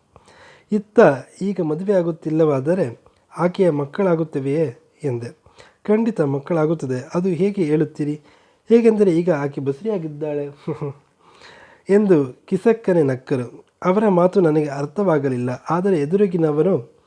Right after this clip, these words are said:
ಆದರೆ ಎದು-, ಎದುರಿಗೆ ಇರನ-, ಎದುರಿಗೆ ಕುಳಿತಿದ್ದವರು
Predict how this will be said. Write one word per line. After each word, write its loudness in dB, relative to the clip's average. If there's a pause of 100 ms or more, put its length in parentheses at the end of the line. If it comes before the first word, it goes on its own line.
(340)
ಆದರೆ 2
ಎದು-, -4 (100)
ಎದುರಿಗೆ 2 (180)
ಇರನ-, -4
ಎದುರಿಗೆ 0
ಕುಳಿತಿದ್ದವರು -6